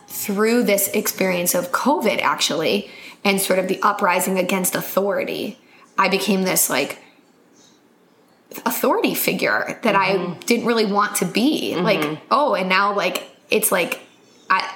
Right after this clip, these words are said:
Speaker 1: I, I don't know if I'm making sense, but, like, I'm the man.
Speaker 2: Right.
Speaker 1: When did I become the man?
Speaker 2: Right.
Speaker 1: And, like, how sad and isolating that experience was. I think that I, like, can feel that in my heart.
Speaker 2: Yeah.
Speaker 1: Like,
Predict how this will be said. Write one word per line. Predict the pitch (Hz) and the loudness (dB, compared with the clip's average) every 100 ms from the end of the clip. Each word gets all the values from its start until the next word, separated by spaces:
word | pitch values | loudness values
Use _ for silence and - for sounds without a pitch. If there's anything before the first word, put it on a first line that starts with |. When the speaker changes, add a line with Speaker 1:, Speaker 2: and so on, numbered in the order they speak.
| - | -4
Speaker 1:
I, | - - - - _ _ _ - _ _ _ _ _ _ - | -2 -2 -6 -20 _ _ _ -20 _ _ _ _ _ _ -2
I | |
don't | 226 208 | 2 2
know | 196 | 2
if | 190 | 2
I'm | 180 | 0
making | 175 185 | 0 0
sense, | 180 269 202 | 2 2 0
but, | 190 | 0
like, | 175 175 - - _ - | 0 0 -4 -16 _ 0
I'm | 208 208 | 2 2
the | 190 | -2
man. | 170 151 104 - - _ | 0 0 -2 -4 -12 _
Speaker 2:
Right. | - 160 147 - - _ _ | -2 -2 -2 -8 -20 _ _
Speaker 1:
When | 208 262 | 0 2
did | 349 | 4
I | 285 | 2
become | 226 - 226 | 2 0 0
the | 180 | 0
man? | 170 240 349 - - | 0 0 -2 -6 -10
Speaker 2:
Right. | 165 165 156 - - - | -4 -2 -2 -6 -14 -2
Speaker 1:
And, | 233 240 | 0 2
like, | 208 | 2
how | - 202 | 2 2
sad | - - 220 269 190 - | 2 2 4 2 2 0
and | 196 185 | -2 0
isolating | 202 - 269 269 269 294 320 - | 2 2 2 2 2 0 -2 -4
that | - 240 | 0 2
experience | 269 - 269 269 277 269 | 2 0 0 0 0 0
was. | 277 277 - | 0 0 0
I | 285 | 2
think | 320 269 | 2 2
that | 202 - - - 190 | 0 -2 -10 -6 0
I, | |
like, | 208 - | 0 2
can | 196 | 0
feel | - 208 202 | 2 2 2
that | 190 | 2
in | 185 | 0
my | 170 | 0
heart. | - 180 240 | 0 2 2
Speaker 2:
Yeah. | 240 | 2
Speaker 1:
Like, | 190 180 - | 0 0 -4